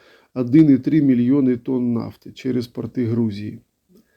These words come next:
Норвегія заявила, що передасть Україні частину доходів від зростання цін на нафту. Нафтові доходи, е,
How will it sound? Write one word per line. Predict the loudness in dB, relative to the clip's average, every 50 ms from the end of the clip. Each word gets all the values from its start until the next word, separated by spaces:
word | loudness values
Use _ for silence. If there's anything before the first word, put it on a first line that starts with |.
| _ _ _ _ _ _ -20 -20 -20 -20 _ _ -6 0
Норвегія | 2 4 6 6 6 6 6 4 2 0 0 -2
заявила, | -2 -2 -2 -2 -2 -2 -2 -2 -2 -2 -4 -4
що | -6 -6 -8 -6
передасть | -4 -2 -2 0 2 2 2 2 2 0 -2
Україні | -2 -2 0 0 2 2 2 2 4 2 2
частину | 2 -2 -8 -8 -6 -2 -2 0 2 2 2
доходів | 2 2 0 0 2 4 6 6 6 4 2 2
від | 2 2 2
зростання | 0 -2 -2 -4 -4 -6 -6 -4 -2 0 2 0 0 -2
цін | -4 -4 -2 0 0 2 2
на | 2 0
нафту. | 0 -2 -4 -6 -10 -14 -20 -20 -20 -20 _ _ _ _ _ _ _ _ _ _ _ _ _ 0
Нафтові | 2 2 2 2 2 2 4 4 4
доходи, | 2 0 0 2 4 4 6 6 4 2
е, | 2